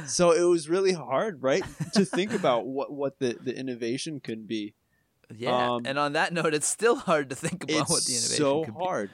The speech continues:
Speaker 1: Uh, of course, there's, like, the different shapes and stuff to, for
Speaker 2: I still, I still wanna see the laser string. That's my, my vote.
Speaker 1: Laser
Speaker 2: If I get to
Speaker 1: string.
Speaker 2: choose. La-, I fucking hate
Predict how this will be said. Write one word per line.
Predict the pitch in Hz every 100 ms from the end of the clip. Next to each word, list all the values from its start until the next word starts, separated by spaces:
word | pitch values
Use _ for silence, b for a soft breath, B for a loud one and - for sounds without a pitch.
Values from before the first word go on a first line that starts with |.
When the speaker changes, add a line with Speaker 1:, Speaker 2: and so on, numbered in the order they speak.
| -
Speaker 1:
Uh, | 131 131
of | 143 - -
course, | 151 151 -
there's, | 160 139
like, | 131 -
the |
different | 127 139 156 113
shapes | - - 127 151 -
and | 131 104
stuff | - - 101 98 _ - -
to, | 123 117 107 104
for | - 127 117
Speaker 2:
I | 120
still, | 147 - 190 196 190 185 - - _ _ _ _ -
I | 135
still | - 170 156
wanna | 156 147
see | 156
the | 131
laser | 123 117 120 117
string. | 110 117 107 101 -
That's | - 113 -
my, | 107 107 107 - _ _
my | 123 113
vote. | 113 104 101 -
Speaker 1:
Laser | 180 180 220 202 220
Speaker 2:
If | 123
I | 127
get | 127 123
to |
Speaker 1:
string. | -
Speaker 2:
choose. | 135 127 110 - b b b b b _ _ _ -
La-, | 127 123 -
I | 135
fucking | - 165 139
hate | 123 135 131